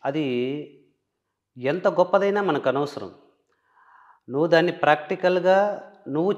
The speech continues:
చేయగలవా లేదా, నువ్వు ఉన్నటువంటి స్థితికి,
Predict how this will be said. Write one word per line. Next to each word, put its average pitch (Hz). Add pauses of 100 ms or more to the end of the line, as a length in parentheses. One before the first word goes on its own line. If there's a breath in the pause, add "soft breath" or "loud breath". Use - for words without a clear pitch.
చేయగలవా 147
లేదా, 113 (960)
నువ్వు 160
ఉన్నటువంటి 170
స్థితికి, 131